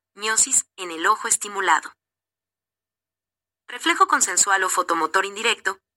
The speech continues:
el estímulo y la respuesta son los mismos, solo que esta vez deberá ponerse atención en el ojo contralateral, en el cual deberá observarse la contracción de la pupila contralateral. Nervio craneal número cinco trigémino.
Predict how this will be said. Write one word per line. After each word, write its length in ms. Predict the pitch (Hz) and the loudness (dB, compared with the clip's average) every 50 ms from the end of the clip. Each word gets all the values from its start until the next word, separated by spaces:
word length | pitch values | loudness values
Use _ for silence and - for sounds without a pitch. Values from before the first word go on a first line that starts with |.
| _ - | _ -14
el 140 | 208 202 | -10 -6
estímulo 540 | 196 190 - - 277 285 302 311 302 285 269 | -4 -4 -4 -4 -6 -2 0 0 2 2 0
y 100 | 233 202 | 0 0
la 120 | 175 170 165 | 0 0 2
respuesta 500 | - - - - - 214 214 - - 196 | 2 2 0 0 0 -2 -2 0 2 2
son 200 | 202 - 190 185 | 2 2 2 0
los 160 | 180 185 190 | 0 0 -2
mismos, 500 | 233 226 208 - 185 180 - - - _ _ _ _ _ | -2 -4 -6 -6 -4 -4 -4 -4 -6 _ _ _ _ _
solo 300 | - - 320 320 330 330 | -2 -2 0 -2 -4 -4
que 180 | - 269 233 226 | -2 0 0 0
esta 220 | 240 - - - | 0 2 2 2
vez 180 | - 233 220 - | 2 2 0 -2
deberá 340 | 208 185 180 180 185 185 - | -2 -2 0 2 0 2 2
ponerse 380 | 196 190 185 180 175 - - | 0 0 0 0 0 0 0
atención 480 | 180 - 175 165 160 - - 196 196 196 | 0 -4 -4 -2 0 0 0 0 -2 -6
en 120 | 185 180 | -6 -8
el 160 | 170 160 170 | -6 -2 0
ojo 240 | 190 220 233 - - | 2 2 2 0 -2
contralateral, 840 | - 202 185 175 180 175 170 165 - - 165 175 180 196 220 - _ _ _ _ _ | -2 -2 2 4 4 4 4 2 0 0 2 2 2 2 2 -2 _ _ _ _ _
en 140 | - 202 196 | -12 -8 -8
el 160 | 190 185 180 | -8 -8 -2
cual 200 | - 269 269 269 | 2 2 2 2
deberá 340 | 262 254 220 202 185 185 190 | 2 0 -2 2 2 2 2
observarse 600 | 190 - - - 190 170 180 185 185 180 - 202 | 2 2 0 0 0 2 2 2 2 2 0 0
la 120 | 190 175 - | 0 0 0
contracción 580 | - 165 160 170 180 - - - 208 208 208 | 0 -4 -4 -4 0 2 2 2 2 0 -4
de 80 | 208 196 | -2 -2
la 140 | 180 170 - | -2 -2 -2
pupila 380 | - - - 208 208 202 202 | -6 -12 -14 -8 -6 -4 -2
contralateral. 720 | - 196 190 180 185 180 180 180 - 180 170 165 151 - - - _ _ _ _ _ _ _ _ _ _ _ _ _ _ _ _ _ _ _ _ _ _ _ _ _ _ _ _ _ _ _ _ | -2 -2 0 0 2 2 2 0 -2 -2 0 0 0 0 -4 -10 _ _ _ _ _ _ _ _ _ _ _ _ _ _ _ _ _ _ _ _ _ _ _ _ _ _ _ _ _ _ _ _
Nervio 420 | 202 208 233 262 277 285 302 302 294 | -10 -6 -4 -4 -4 -2 -4 -4 -2
craneal 460 | - 202 180 175 170 170 175 180 190 | -2 -2 -2 0 0 0 0 0 -4
número 300 | 190 196 190 185 180 175 | -6 -8 -6 -6 -2 2
cinco 400 | - - 202 196 190 180 185 175 | 2 2 2 0 -4 -8 -8 -8
trigémino. 580 | - 180 175 - 185 170 160 160 151 - - | -8 -8 -8 -8 -8 -8 -8 -10 -12 -14 -16